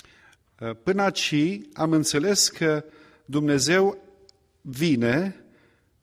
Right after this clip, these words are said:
și vorbește și atunci, ca răspuns, ca reacție,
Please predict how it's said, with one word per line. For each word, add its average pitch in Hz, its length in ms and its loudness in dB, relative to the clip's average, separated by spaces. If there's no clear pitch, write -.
și - 300 -6
vorbește 170 920 -2
și - 120 -4
atunci, 226 420 -2
ca 180 180 0
răspuns, 160 600 0
ca - 160 -2
reacție, 143 760 -2